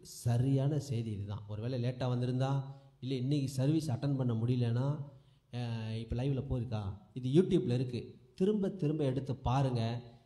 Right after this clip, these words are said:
இது just நான் ஒரு ஆரம்பம் தான் இதுல சொல்லியிருக்கிறேன். இதுக்கு பின்னாடி ஒரு பெரிய வளர்ச்சி இருக்கு. நம்ம என்ன செய்ய போறோம், இந்த வருஷத்துல என்ன செய்ய போறோம் அப்படின்னா, ஒரே ஒரு சிம்பிள் காரியம் பாருங்க. ஒரு நபரை ஆண்டவருக்குள்ள வழிநடத்த போறோம்.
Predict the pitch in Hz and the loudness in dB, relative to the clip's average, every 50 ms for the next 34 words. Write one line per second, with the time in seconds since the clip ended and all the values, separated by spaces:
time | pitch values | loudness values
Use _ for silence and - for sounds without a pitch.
0 | - - _ - - 120 120 123 117 123 120 113 - - - 156 170 165 - - | -20 -20 _ -12 -6 -4 -2 -2 0 -2 -2 -2 -4 -4 0 2 2 2 0 -2
1 | - - - 247 247 208 165 143 135 127 120 117 117 127 147 170 190 208 214 214 | -8 -4 0 2 2 4 4 4 2 2 2 2 2 2 2 4 4 4 4 4
2 | 214 208 190 185 180 190 196 190 165 151 135 127 139 139 143 147 131 123 - 113 | 4 4 4 4 4 4 4 4 4 4 2 2 2 2 2 2 2 0 -2 -4
3 | 107 101 95 - - - - - _ _ - 113 110 104 113 107 110 117 - 107 | -4 -4 -6 -8 -12 -18 -20 -20 _ _ -10 -8 -6 -6 -6 -6 -6 -6 -6 0
4 | - - 139 147 147 151 147 143 139 139 139 147 147 143 - - - - - - | 4 6 6 6 6 4 4 4 2 2 2 0 0 -2 -6 -12 -18 -20 -18 -14
5 | 104 104 98 - - - 120 120 120 120 131 135 131 135 139 151 165 156 131 113 | -12 -12 -12 -10 -6 -2 -2 0 0 0 -2 -2 -2 0 0 2 2 2 2 0
6 | 110 110 107 - - 110 101 - - - - - - - _ _ _ _ - 123 | 0 -2 -4 -6 -8 -10 -10 -10 -14 -16 -16 -18 -20 -20 _ _ _ _ -12 -10
7 | 123 120 123 131 151 190 180 - 131 127 120 - - 104 101 95 101 101 113 127 | -6 -4 -2 0 2 4 2 4 2 0 -2 -2 -2 -4 -4 -4 -2 0 0 0
8 | 123 147 147 127 113 104 104 113 135 139 135 135 110 98 101 - 101 90 80 92 | 0 0 -2 -4 -4 -4 -2 -2 -2 -2 -2 -2 -4 -4 -4 -6 -6 -8 -8 -10
9 | - - - - 113 101 104 104 98 98 101 98 98 101 101 - - _ _ _ | -14 -16 -14 -14 -12 -10 -10 -8 -6 -6 -6 -6 -8 -10 -14 -20 -20 _ _ _
10 | - 120 113 117 123 135 143 143 143 123 - - - 127 135 139 135 - 151 135 | -12 -10 -6 -4 -2 -2 0 0 -2 -4 -6 -8 -8 -8 -8 -8 -6 -6 -6 -6
11 | - 120 117 120 117 107 - 110 107 101 101 104 120 139 - - - - - - | -4 -4 -4 -4 -4 -4 -4 -6 -4 -4 -4 -4 -6 -6 -8 -10 -16 -20 -20 -20
12 | - _ _ _ _ _ _ _ _ _ _ _ _ _ _ - _ _ _ _ | -20 _ _ _ _ _ _ _ _ _ _ _ _ _ _ -20 _ _ _ _
13 | _ _ - 113 135 165 185 190 214 226 226 214 180 147 139 143 143 139 - 160 | _ _ -6 2 6 8 8 10 10 8 8 6 6 6 6 8 8 8 8 8
14 | 170 170 143 127 131 127 127 120 - 131 120 117 101 104 101 107 110 101 104 - | 8 6 6 4 4 4 2 2 2 2 2 2 2 0 -2 -4 -4 -4 -6 -6
15 | - - - - - - | -8 -12 -14 -14 -18 -18